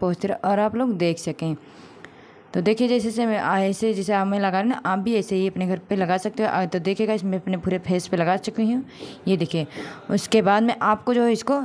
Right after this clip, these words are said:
दस मिनट के लिए सूखने के लिए छोड़ देनी है। दस से पन्द्रह मिनट इसको छोड़ देनी है सूखने के लिए।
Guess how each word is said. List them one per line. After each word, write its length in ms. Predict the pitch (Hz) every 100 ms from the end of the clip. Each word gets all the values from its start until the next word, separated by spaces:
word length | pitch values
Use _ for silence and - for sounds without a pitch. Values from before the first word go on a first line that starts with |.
| 175
दस 220 | 208 202
मिनट 160 | 202 180
के 100 | 196
लिए 120 | 226
सूखने 400 | - 185 196 208
के 100 | 208
लिए 100 | 190
छोड़ 280 | - 170 190
देनी 260 | 214 233 226
है। 140 | 247 269 - - - - -
दस 180 | 196 208
से 100 | 220
पन्द्रह 300 | 220 190 185
मिनट 160 | 185 185
इसको 280 | - 254 - - - - -
छोड़ 240 | - 196
देनी 200 | 196 226
है 100 | 226
सूखने 460 | 226 202 185 208 226
के 120 | 226
लिए। 260 | 226 247